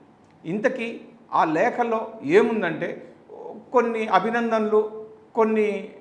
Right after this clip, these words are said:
నిష్ఠూరాలు కూడా ఉన్నాయి. ముందు అభినందనలు ఏమిటంటే, సభ బాగానే జరిగిందని, అంటే, రజతోత్సవ సభ మొన్న జరిగింది వరంగల్ జిల్లాలో. ఆ సభ బాగానే జరిగింది, జనాలు బాగా రెస్పాండ్ అయ్యారు, రేవంత్ రెడ్డి పేరు ఎత్తకుండా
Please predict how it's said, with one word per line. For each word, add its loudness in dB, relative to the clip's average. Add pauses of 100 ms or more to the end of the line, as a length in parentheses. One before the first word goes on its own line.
నిష్ఠూరాలు 2
కూడా 6
ఉన్నాయి. 0 (640)
ముందు -2
అభినందనలు 2
ఏమిటంటే, -2 (320)
సభ 4 (580)
బాగానే 6
జరిగిందని, -2
అంటే, -8
రజతోత్సవ 2
సభ 2 (840)
మొన్న 2
జరిగింది 0
వరంగల్ 4
జిల్లాలో. -2 (640)
ఆ 6
సభ 2
బాగానే 6
జరిగింది, -2 (180)
జనాలు 4
బాగా 8
రెస్పాండ్ 2
అయ్యారు, 2 (260)
రేవంత్ 4
రెడ్డి 2
పేరు 4
ఎత్తకుండా 2